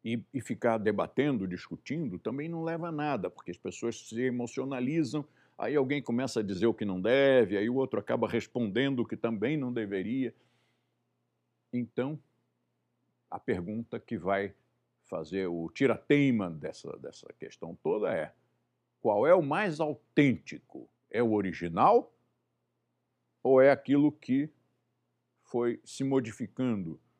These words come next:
ao longo de cinco mil anos?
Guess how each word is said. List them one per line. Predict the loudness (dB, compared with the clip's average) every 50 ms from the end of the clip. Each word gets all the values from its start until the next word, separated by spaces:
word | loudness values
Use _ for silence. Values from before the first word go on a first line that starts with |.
| _ _ _ _ _ _ _ _ _ _ _ _ _ _ _ _ _ _ _
ao | -6 -4 -4 -4
longo | -2 -4 -4 -4 -4 -6 -8 -10 -12 -14 _ _
de | -20 -12 -12 -12 -12
cinco | -10 -14 -12 -10 -8 -10 -8 -8 -8
mil | -8 -6 -4 -4 -4 -4 -4
anos? | -6 -8 -12 -14 -20 _ -20 _